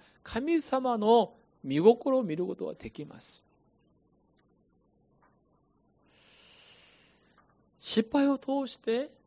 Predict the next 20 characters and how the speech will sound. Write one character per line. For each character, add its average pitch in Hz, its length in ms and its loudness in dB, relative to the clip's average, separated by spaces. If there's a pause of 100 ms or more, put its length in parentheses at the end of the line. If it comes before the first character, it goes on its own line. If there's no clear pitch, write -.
(1400)
回 - 200 0
復 247 200 0
し - 80 -4
て 240 100 0
く 220 80 2
だ 220 140 -4
さ - 120 -14
る 202 140 -8
主 - 180 -12
の 208 300 -6 (380)
恵 135 160 -8
み 131 240 -6
を 131 80 -4
期 - 140 -12
待 185 240 -6
す - 140 -10
る 226 80 -8
よ 208 100 -2
う 165 40 -6
に 214 180 -10